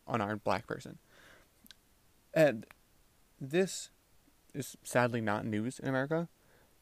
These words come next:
There have been shootings upon shootings within the last two months. There was a FedEx Center. There was, uh, what was it, like, another s-, it was, I don't think it was a school, but it's, like, I try not to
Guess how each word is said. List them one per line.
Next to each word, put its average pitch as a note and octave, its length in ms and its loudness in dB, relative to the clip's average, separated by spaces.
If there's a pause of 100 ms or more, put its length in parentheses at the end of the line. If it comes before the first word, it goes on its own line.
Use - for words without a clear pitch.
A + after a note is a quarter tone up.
(280)
There C3 160 0
have A2+ 160 -6
been A#2+ 240 -2
shootings A#2+ 440 -2
upon A#2+ 220 -8
shootings A2+ 420 -2
within A2 200 -8
the G#2+ 120 -4
last A2+ 260 0 (280)
two - 200 -4
months. B2 260 -2
There A2 60 -10
was A2+ 100 -8
a A2+ 40 -12
FedEx B2 400 2
Center. G2 320 -4
There G#2+ 120 0
was, G#2+ 240 0 (540)
uh, A2 380 4 (800)
what B2+ 120 -10
was A#2+ 120 -12
it, G2+ 40 -8
like, G2+ 140 -8
another A#2+ 260 0
s-, - 340 -8
it C3+ 80 -2
was, C3 160 -6 (120)
I D#3+ 60 -8
don't E3 80 -6
think B2+ 100 0
it G2+ 80 2
was G2 140 0
a - 20 -12
school, G#2+ 380 -4
but A2+ 120 0
it's, - 140 -10 (560)
like, C3+ 220 0 (1400)
I G#3+ 160 6
try E3 260 0
not B2 380 -2 (120)
to A2+ 260 -2